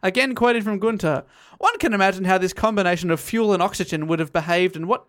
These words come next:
a terrible thing could occur. Fortunately, nothing dramatic happened, and the flame reached a height equivalent to a three-storey house." Nothing dramatic <laughs> happened. We got a flame three <laughs> stories high.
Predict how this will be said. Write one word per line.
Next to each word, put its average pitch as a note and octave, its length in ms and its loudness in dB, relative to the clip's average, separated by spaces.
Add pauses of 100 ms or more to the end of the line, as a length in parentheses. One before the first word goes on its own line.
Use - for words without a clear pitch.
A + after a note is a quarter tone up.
a - 60 -12
terrible D4 480 -4
thing A3 240 -6
could G3 200 -2
occur. E3 420 0 (500)
Fortunately, A3+ 680 0
nothing A3+ 300 -4
dramatic F#3+ 400 0
happened, D3+ 420 -10
and E3+ 100 -8
the E3+ 60 -4
flame G#3+ 340 0
reached F3 280 -4
a E3 60 -4
height F3 300 -2
equivalent F#3 560 -4 (220)
to F#3+ 140 0
a E3+ 40 0
three-storey F#3+ 1000 0
house." E3+ 580 -6 (480)
Nothing D#4 440 2
dramatic C4 420 2
<laughs> - 100 -6
happened. F#3 460 0 (380)
We A3+ 100 0
got B3 180 4
a A#3+ 40 0
flame A3+ 420 2
three G3 360 2
<laughs> - 160 -2
stories A3 460 4 (100)
high. G3 440 2